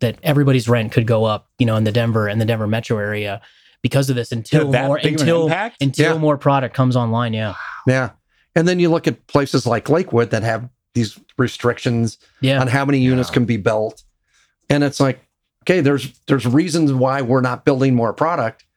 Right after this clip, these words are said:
Speaker 3: 'cause certain municipalities make it incredibly hard.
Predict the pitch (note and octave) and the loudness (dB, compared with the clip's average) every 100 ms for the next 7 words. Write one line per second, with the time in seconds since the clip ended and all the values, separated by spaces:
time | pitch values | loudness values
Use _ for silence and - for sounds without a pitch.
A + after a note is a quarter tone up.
0 | _ _ _ _ _ C#3 C3+ A#2+ A2 - | _ _ _ _ _ 0 2 -2 -6 -16
1 | _ _ _ _ _ _ _ - D#3 D#3+ | _ _ _ _ _ _ _ -2 -2 2
2 | D3+ D#3+ - C#3+ D#3 C#3 A#2+ G#2 _ _ | 0 0 -2 -2 0 0 -2 -4 _ _
3 | _ C3+ C3 B2 A2 - C3+ D3+ C#3 C3 | _ -2 0 -2 -4 -2 -2 0 0 2
4 | C#3+ D#3+ - | 0 -2 -6